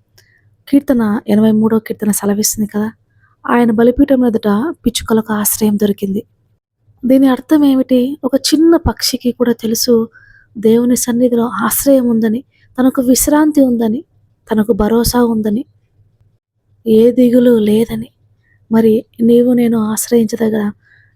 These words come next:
నామము ఆయన సన్నిధి కదా, ఆ బలిపీఠమే కదా మనం అందరికీ దేవుని కరుణా సన్నిధికి వెళ్ళడానికి అధికారమును దయచేసింది. కృపాసనం వద్దకు ధైర్యంగా వెళ్ళి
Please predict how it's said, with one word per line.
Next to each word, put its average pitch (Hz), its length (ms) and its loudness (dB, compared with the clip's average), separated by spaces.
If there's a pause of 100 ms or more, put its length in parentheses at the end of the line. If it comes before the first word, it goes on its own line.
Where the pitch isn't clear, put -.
నామము 214 600 0 (460)
ఆయన 240 100 2
సన్నిధి 262 380 2
కదా, 247 240 -2 (920)
ఆ 247 140 0
బలిపీఠమే 285 640 0
కదా 247 300 -4 (120)
మనం 233 200 -2
అందరికీ 240 720 0 (480)
దేవుని 247 360 2
కరుణా 233 420 0
సన్నిధికి 240 440 2
వెళ్ళడానికి 226 680 0 (540)
అధికారమును 269 600 2
దయచేసింది. 247 840 0 (880)
కృపాసనం 285 640 2
వద్దకు 262 340 0
ధైర్యంగా 262 600 2
వెళ్ళి 254 340 2